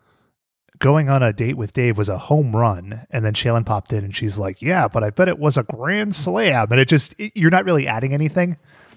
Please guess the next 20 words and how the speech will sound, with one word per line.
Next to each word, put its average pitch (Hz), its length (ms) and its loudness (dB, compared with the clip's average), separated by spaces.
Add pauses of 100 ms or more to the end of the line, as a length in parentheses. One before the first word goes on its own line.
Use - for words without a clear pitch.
That's 196 260 2
this 226 180 0
entire 147 460 0
show 120 280 2
is 101 120 -4
hats 131 360 -4
on 104 140 -4
hats. - 440 -8 (520)
Just 208 220 2
repeating 226 600 -4
something 139 500 0
or 123 160 4
rewording 135 540 2
it 123 100 0
slightly 113 760 -2 (240)
is 117 160 0
not 117 260 -2
funny 104 600 -6 (140)
at 117 160 -4
all. 110 140 -4